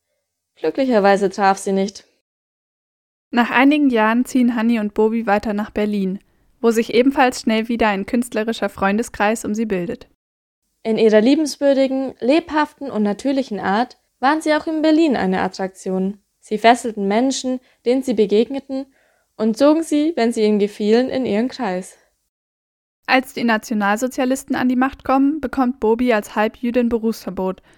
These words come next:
Speaker 2: und darf keine Konzerte mehr geben. Hanni und Bobi versuchen, nach London ins Exil zu gehen, können jedoch dort keinen Fuß fassen und kehren neunzehnhundertsiebenunddreißig wieder zurück nach Berlin.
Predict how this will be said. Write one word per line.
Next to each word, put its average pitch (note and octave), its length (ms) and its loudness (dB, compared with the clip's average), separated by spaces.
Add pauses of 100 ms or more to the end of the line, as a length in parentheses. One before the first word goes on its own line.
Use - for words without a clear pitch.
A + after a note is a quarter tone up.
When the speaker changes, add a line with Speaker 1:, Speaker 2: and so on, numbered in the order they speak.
(220)
Speaker 2:
und B3+ 160 2
darf G#3+ 220 0
keine A#3+ 240 0
Konzerte B3 500 -2
mehr F#3 160 -8
geben. F#3+ 440 -10 (340)
Hanni C4 320 6
und A#3 160 -2
Bobi B3 300 4
versuchen, A#3+ 440 -2
nach G#3 200 -6
London A3 340 2
ins A3 160 -8
Exil A#3 400 -4
zu B3 100 -8
gehen, C4 440 -2 (180)
können A#3+ 220 2
jedoch A3+ 280 0
dort A3 280 0
keinen G3 240 -6
Fuß - 280 -6
fassen C4 480 -2 (300)
und A#3+ 160 -2
kehren A3+ 280 0
neunzehnhundertsiebenunddreißig A3 1120 -4
wieder G3+ 220 -2
zurück G3 380 -10
nach G#3+ 120 -8
Berlin. G#3 460 -4